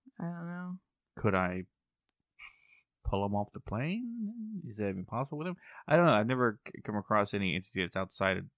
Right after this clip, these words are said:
Speaker 2: dark entities and demons. So, to come across something that's different,
Speaker 1: Mm-hmm.
Speaker 2: but still on the spectrum of evil, I don't know.
Speaker 1: I did want to kind of touch on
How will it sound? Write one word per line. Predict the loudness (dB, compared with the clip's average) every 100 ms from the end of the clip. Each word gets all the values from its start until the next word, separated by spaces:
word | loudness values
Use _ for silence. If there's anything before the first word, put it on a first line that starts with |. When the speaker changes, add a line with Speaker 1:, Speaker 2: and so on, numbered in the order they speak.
| -2
Speaker 2:
dark | -2 -4
entities | -12 -10 -12
and | -8
demons. | -6 -6 -8 _ _ _ _ _ _
So, | -2 0 0 -2 -8 _ _ _
to | 0
come | 2
across | 4 6 4
something | 2 0
that's | 0 0 -4 -16 -20 _ _ _ -20 _ _ _ _ _ _ _ -20 _ _
different, | 0 2 0 0 -10 -20 _
Speaker 1:
Mm-hmm. | -2 2
Speaker 2:
but | 2
still | 2 2 2
on | 0
the |
spectrum | -2 -4 -2 -6
of |
evil, | -4 -4 0 0 0 -4 _ _ _ _ -10
I | -8
don't | -6 -4
know. | -4 -6 _ _ _ 4
Speaker 1:
I | 6
did | 6 4 4 4 2 0
want | 0 2 0
to | -2
kind | -2 -2
of | -4
touch | -2 0 0 -4 -2
on | 0 2 0 -2 -4 -6